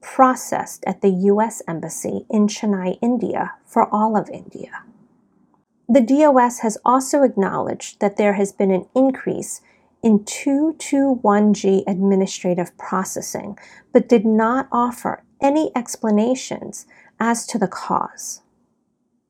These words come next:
Number twenty, C B P confirmed that deferred inspections is non-jurisdictional.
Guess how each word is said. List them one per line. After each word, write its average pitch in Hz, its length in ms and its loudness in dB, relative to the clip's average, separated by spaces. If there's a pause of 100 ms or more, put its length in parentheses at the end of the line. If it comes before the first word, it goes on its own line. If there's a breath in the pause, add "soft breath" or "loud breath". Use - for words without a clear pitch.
(880)
Number 247 260 4
twenty, - 500 -4 (1080 loud breath)
C - 340 4
B 359 200 6
P 269 180 -2
confirmed 214 800 -2
that 202 360 -2
deferred 220 440 0
inspections 175 840 -8
is 202 200 0
non-jurisdictional. 208 1500 0